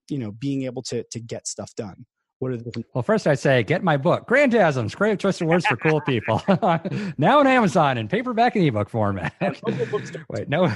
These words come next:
Speaker 2: <laughs> no, okay. But, well, I won't, a-, as someone who is a non-parent, but I, but I've worked with a lot of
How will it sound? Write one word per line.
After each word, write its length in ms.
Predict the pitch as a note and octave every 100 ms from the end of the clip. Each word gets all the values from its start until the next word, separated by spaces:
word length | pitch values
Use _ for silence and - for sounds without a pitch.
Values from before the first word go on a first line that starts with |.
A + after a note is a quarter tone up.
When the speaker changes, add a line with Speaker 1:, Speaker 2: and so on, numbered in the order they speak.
| -
Speaker 2:
<laughs> 100 | G#3
no, 100 | F3+
okay. 280 | F3+ B2 B2+ C3 - E3 -
But, 280 | D3 - -
well, 300 | D#3 A#2 - _ _ _ _ _ _
I 140 | F3+ A3+
won't, 300 | A3 G#3 F#3
a-, 200 | E3 D#3+
as 140 | D#3+
someone 260 | - E3+ D#3
who 80 | D3+
is 120 | C3
a 20 |
non-parent, 680 | A2+ A2 G#2 G#2 G2 E2+ G2
but 100 | A2+
I, 160 | A2 A2+
but 140 | A#2+
I've 160 | A2+ G#2
worked 220 | A#2 A2+
with 100 | G#2+
a 60 | G2+
lot 260 | G#2 G#2+
of 160 | G2+